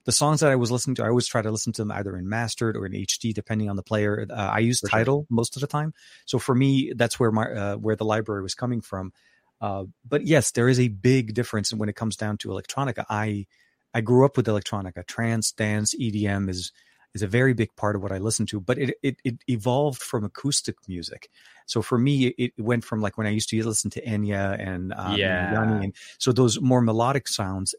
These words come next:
Speaker 1: And then I also love to be able to flip it over and just have a lot of bass and just bam, bam,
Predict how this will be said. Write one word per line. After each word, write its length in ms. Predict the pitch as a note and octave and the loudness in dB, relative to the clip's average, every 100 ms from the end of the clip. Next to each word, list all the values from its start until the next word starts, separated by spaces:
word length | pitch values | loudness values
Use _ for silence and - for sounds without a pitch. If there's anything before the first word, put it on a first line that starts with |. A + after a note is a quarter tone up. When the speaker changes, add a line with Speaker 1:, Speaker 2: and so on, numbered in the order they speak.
| - | -4
Speaker 1:
And 100 | A2 | 0
then 120 | A#2 | 2
I 80 | A#2 | 2
also 240 | A2+ - | 0 0
love 180 | A2 A2 | 0 -2
to 100 | G#2 | -2
be 80 | G#2+ | -2
able 140 | G#2+ G#2 | -2 -4
to 40 | F#2 | -6
flip 260 | - A2+ | -4 -2
it 80 | A2+ | 2
over 320 | D#3+ A#2 A2 | 4 4 0
and 100 | G#2 | 0
just 140 | G2+ - | -4 -4
have 100 | F#2+ | -4
a 40 | |
lot 160 | G2 F2+ | -2 -4
of 100 | E2+ | -2
bass 220 | G2+ G2+ | -4 -2
and 80 | F2 | -4
just 180 | E2+ - | -8 -8
bam, 220 | F2 F2+ | -10 -10
bam, 220 | - F2 | -10 -12